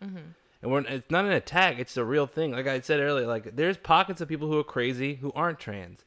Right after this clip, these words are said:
Speaker 1: Mm-hmm.
Speaker 2: And to think that there isn't a pocket of crazy in the trans community, you're lying. You're lying to yourself. And the people in that community are lying.
Speaker 1: Mm-hmm.
Speaker 2: Because those people need help. And if it wasn't gender, it would be a mental problem.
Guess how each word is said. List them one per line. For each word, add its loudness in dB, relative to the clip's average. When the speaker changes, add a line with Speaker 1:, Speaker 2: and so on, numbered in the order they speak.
Speaker 1:
Mm-hmm. -10
Speaker 2:
And -4
to -2
think -2
that -2
there -2
isn't 0
a -4
pocket 4
of 0
crazy -2
in 2
the 2
trans -4
community, -4
you're 2
lying. 4
You're -2
lying 4
to -4
yourself. -2
And -2
the -2
people -2
in 0
that -2
community 2
are 4
lying. -2
Speaker 1:
Mm-hmm. -10
Speaker 2:
Because 2
those 2
people -2
need 0
help. 0
And -2
if 0
it 0
wasn't 2
gender, 2
it -2
would -2
be 0
a 2
mental -2
problem. -6